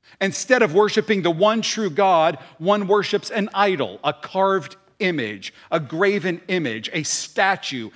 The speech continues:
a stand-in for another god, little g. John's entire letter is formed around the idea of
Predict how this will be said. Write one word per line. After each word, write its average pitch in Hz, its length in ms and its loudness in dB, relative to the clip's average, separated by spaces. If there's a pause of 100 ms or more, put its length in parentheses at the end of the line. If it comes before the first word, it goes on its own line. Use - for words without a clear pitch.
(240)
a 190 100 4
stand-in 196 1000 0
for 180 280 0
another 202 420 2
god, 151 640 2 (200)
little 180 420 2
g. 120 500 -10 (1300)
John's 247 440 2
entire 220 640 0
letter 190 360 4
is - 320 -4
formed 240 520 0
around 190 220 4
the 175 180 -4
idea 180 640 2 (240)
of 165 220 0